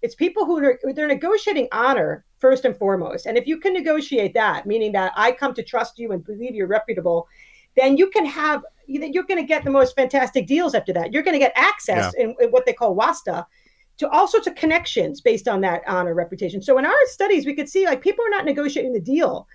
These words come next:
Speaker 1: They're negotiating honor. And once you get past that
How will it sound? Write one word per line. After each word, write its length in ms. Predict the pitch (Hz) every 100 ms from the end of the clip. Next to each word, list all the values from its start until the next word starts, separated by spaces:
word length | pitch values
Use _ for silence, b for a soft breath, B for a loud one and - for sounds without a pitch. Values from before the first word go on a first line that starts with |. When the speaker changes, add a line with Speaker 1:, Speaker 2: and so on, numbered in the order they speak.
| b b
Speaker 1:
They're 80 | 247
negotiating 540 | 254 254 359 370 311 254
honor. 480 | 233 262 190 - - _ _ _ -
And 160 | 233
once 220 | 262 370
you 80 | 339
get 200 | - 285
past 280 | 285 247 233
that 360 | 269 294 190